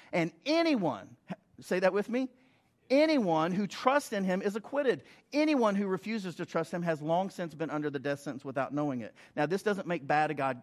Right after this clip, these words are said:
a bad guy. God is God. God's character is good. God's character is love. And you can either live into that or you can choose not to. You have free will. And why, friends?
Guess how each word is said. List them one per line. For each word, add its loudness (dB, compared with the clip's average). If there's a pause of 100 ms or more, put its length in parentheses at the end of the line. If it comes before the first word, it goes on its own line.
a -2
bad -2
guy. -2 (720)
God 6
is -4
God. 2
God's 4
character -2
is -10
good. 0
God's 0
character -2
is -8
love. 2 (720)
And 2
you 0
can -4
either -2
live 0
into -4
that -2 (320)
or -6
you 0
can -4
choose -6
not -6
to. -16 (1040)
You 2
have -2
free -8
will. -10 (880)
And 0
why, 0
friends? -14